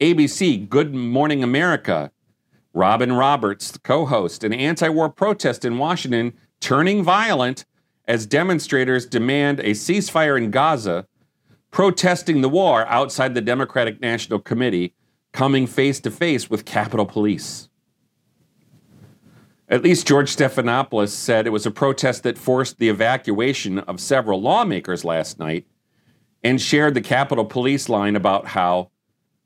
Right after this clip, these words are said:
they protested illegally and violently.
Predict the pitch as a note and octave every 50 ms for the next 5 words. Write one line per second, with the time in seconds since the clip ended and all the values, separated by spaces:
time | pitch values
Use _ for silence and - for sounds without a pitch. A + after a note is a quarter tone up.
0 | _ _ _ - - A2+ G#2+ - - C3 B2 A#2+ - C3+ A#2+ A2 - - A#2 G#2+
1 | G#2 - A2+ G#2 A2 B2 C3+ C3 A#2+ A#2 A#2 A2 A2 G#2+ G#2+ G2 G2 F#2+ F2+ G2+
2 | G#2+ B2 C3+ B2+ G2+ F#2 F#2 - - D2+ D2+ D2+ G2+ B2+